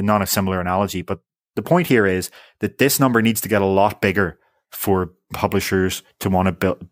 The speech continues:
bring games to P C V R. If you're a P C V R gamer who wants to see the kind of games that we're going to see come next year to PlayStation V R two, if you wanna see the, the likes of a Horizon franchise title that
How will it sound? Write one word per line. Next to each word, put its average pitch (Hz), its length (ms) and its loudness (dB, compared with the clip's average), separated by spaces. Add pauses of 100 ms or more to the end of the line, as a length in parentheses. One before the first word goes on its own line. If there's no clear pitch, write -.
bring 95 200 0
games 92 400 0
to 90 440 0 (260)
P 95 120 -2
C 90 200 -4
V 90 120 -2
R. 87 140 2
If 87 140 -4
you're 135 160 4
a 131 40 -2
P 127 160 0
C 120 180 0
V 107 100 2
R 101 100 4
gamer 98 260 0
who 90 120 -2
wants 95 320 0
to - 80 -4
see 101 180 0
the 95 80 0
kind 95 240 -4
of 90 80 -6
games 101 400 -4 (200)
that 87 100 -8
we're 85 60 -8
going 92 200 0
to 90 80 -4
see 95 300 0 (180)
come 95 200 -2
next 92 280 0
year 92 80 2
to 87 60 -4
PlayStation 92 560 -4
V 87 160 -6
R 85 100 -4
two, 113 140 -2
if 117 180 2
you 98 80 -2
wanna 113 160 2
see 107 180 0
the, 95 140 -2
the 87 240 -4
likes 101 300 0
of 98 120 -4 (280)
a 98 80 -4
Horizon 101 640 0 (440)
franchise 104 520 0
title 110 300 0
that 104 200 -2